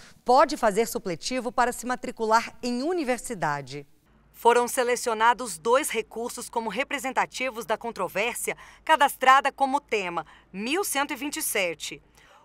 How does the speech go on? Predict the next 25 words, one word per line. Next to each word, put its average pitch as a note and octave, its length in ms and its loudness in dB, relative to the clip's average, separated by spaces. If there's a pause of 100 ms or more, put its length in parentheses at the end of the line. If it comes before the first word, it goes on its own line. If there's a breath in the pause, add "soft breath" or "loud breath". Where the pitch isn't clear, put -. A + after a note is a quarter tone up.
Os F#3+ 160 -8
recursos C4 460 0
especiais G#3+ 800 0 (160)
um C#4+ 120 -2
milhão G#3 480 -2 (200 loud breath)
novecentos G3+ 580 -4
e A#3+ 60 -8
quarenta G#3 320 0
e G#3+ 40 -6
cinco G#3 300 -10
mil G3+ 320 -8 (240 soft breath)
oitocentos B3 640 -4
e B3 60 -4
setenta B3+ 420 -4
e F#3 60 -8
nove G#3 520 2 (400 soft breath)
e A3+ 160 -10 (140)
um D#4+ 180 0
milhão G#3+ 480 0 (280 loud breath)
novecentos A3 580 0
e A#3+ 60 -6
quarenta A3+ 320 0
e G#3 40 -6
cinco A3 300 -10
mil G#3+ 380 -6